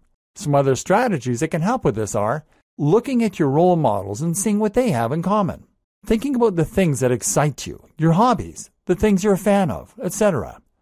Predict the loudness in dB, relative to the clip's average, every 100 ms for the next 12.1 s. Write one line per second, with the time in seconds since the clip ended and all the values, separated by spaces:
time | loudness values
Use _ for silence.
0 | _ _ -2 0 0 2 2 2 0 0
1 | -2 -4 -4 -2 0 0 0 -2 -4 -2
2 | -2 -2 0 0 -2 -6 -18 -8 -4 -4
3 | -4 -6 -2 0 2 2 2 2 -2 -4
4 | -12 _ _ _ _ -6 0 2 2 0
5 | -4 -10 _ _ -2 -2 0 2 2 2
6 | 0 2 2 2 0 -2 -2 -2 -2 -2
7 | 0 -2 -2 -6 -4 -4 -4 -2 2 2
8 | 2 0 0 -4 -10 -4 -2 -2 0 0
9 | 2 2 2 -2 -2 -2 0 -2 -2 -2
10 | -4 -6 -4 -2 -2 -6 -14 -10 -4 -2
11 | 0 -2 2 2 2 0 2 2 0 -2
12 | -12